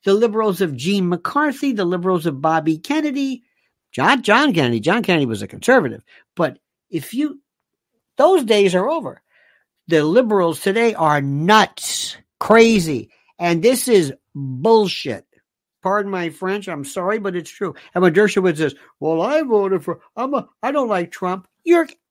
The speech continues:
absol-, you, you, you love Trump. Don't give me this stuff. You're saying that to placate your friends on the Vineyard and, uh, Edgartown and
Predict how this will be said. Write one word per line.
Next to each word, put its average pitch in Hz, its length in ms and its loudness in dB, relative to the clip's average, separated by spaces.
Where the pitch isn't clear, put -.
absol-, 311 680 2
you, 339 320 2
you, 320 420 4
you 311 260 0
love 349 320 0
Trump. 160 400 -4
Don't 349 340 2
give 370 160 4
me 320 160 6
this 220 160 -2
stuff. 151 240 -6
You're 339 240 6
saying 254 380 2
that 220 220 -4
to - 80 0
placate 262 600 2
your 185 200 0
friends 226 600 -2
on 226 200 0
the 190 100 0
Vineyard 196 840 0
and, 180 300 -2
uh, 165 140 -4
Edgartown 196 880 -2
and 156 300 -6